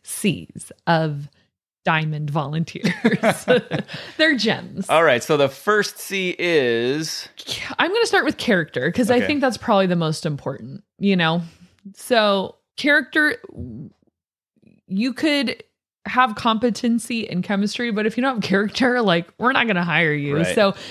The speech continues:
Speaker 1: you can't really teach character.
Speaker 2: Yeah.
Speaker 1: And so this is one of those things, like, right out of the gate, like, clearly you're, <laughs> you can self-eliminate here, but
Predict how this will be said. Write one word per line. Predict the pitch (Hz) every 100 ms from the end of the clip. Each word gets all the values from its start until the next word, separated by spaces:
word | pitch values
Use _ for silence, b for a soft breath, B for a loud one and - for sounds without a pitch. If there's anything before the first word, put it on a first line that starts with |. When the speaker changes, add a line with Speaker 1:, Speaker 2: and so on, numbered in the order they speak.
| B B
Speaker 1:
you | 226
can't | 208 339 330
really | 320 302 220 -
teach | - - 214 262 - - -
character. | - 320 320 - 370 370
Speaker 2:
Yeah. | 370 208
Speaker 1:
And | 226 220
so | 233 - 226 220 214 B B B
this | 220 220
is | 226
one | 208 208
of | 196
those | 185 185
things, | - 196 190 185
like, | 175 151 160
right | 170 185 190
out | 180
of | 160
the |
gate, | 165 147 160 165 - -
like, | 185 160 147 - _ -
clearly | - 302 294 285 269 269
you're, | 240 220 190 190 185 170
<laughs> | 147
you | 233 208 214
can | 202 - 202
self-eliminate | 190 190 175 175 175 185 185 180 160 -
here, | 165 143 147
but | 156 214 208